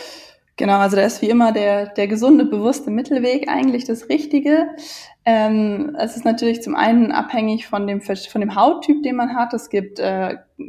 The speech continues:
sechs verschiedene Hauttypen eigentlich, wobei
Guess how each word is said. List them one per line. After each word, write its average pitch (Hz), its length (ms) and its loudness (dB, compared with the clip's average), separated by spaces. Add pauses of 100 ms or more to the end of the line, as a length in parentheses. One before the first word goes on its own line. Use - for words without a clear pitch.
(120)
sechs 214 260 -2
verschiedene 220 480 -2
Hauttypen 220 500 0
eigentlich, 220 580 -2
wobei 190 340 -2